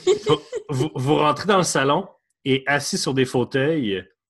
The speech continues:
deux, euh, humanoïdes en toge noire. Donc, tu vois rien de leur corps. Tu vois seulement leur visage qui est en fait un masque de fer,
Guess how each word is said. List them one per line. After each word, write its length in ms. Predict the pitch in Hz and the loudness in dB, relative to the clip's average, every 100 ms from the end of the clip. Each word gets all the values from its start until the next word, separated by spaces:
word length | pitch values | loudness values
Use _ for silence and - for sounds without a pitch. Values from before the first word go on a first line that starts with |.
| _ _ _ _ | _ _ _ _
deux, 500 | 127 113 170 180 185 _ _ _ _ | -4 2 4 4 0 _ _ _ _
euh, 720 | 107 107 104 104 101 101 101 95 - 107 131 | -6 -4 -2 -2 -2 -4 -6 -10 -14 -12 -4
humanoïdes 580 | 143 127 123 143 139 123 | 0 0 0 -2 -4 -4
en 180 | 113 107 | -4 -4
toge 580 | - 139 139 127 104 | -2 -2 0 -6 -8
noire. 680 | 110 104 107 123 110 98 - _ _ _ | -6 -4 -4 -6 -12 -18 -20 _ _ _
Donc, 160 | 123 120 | -8 -8
tu 120 | 131 | -12
vois 220 | 120 135 | -2 -2
rien 480 | 127 135 139 147 165 _ _ | 0 -2 -2 -2 -6 _ _
de 140 | 113 113 | -6 -2
leur 300 | 107 101 - | -2 -4 -6
corps. 480 | 135 139 165 135 _ _ | -6 -6 -6 -12 _ _
Tu 120 | - 113 | -20 -8
vois 120 | 117 | -8
seulement 500 | - 131 139 151 160 _ _ 117 | -4 0 0 0 -4 _ _ -6
leur 180 | 120 117 | -4 -4
visage 440 | 113 117 127 135 | -6 -6 -6 -10
qui 80 | 110 | -10
est 60 | |
en 60 | 110 | -12
fait 200 | - 127 | -10 -10
un 340 | 123 107 104 98 | -8 -6 -6 -8
masque 540 | 101 127 135 - - 123 | -6 -8 -8 -16 -14 -12
de 100 | 101 | -12
fer, 640 | - 123 127 131 104 | -4 -4 -4 -8 -12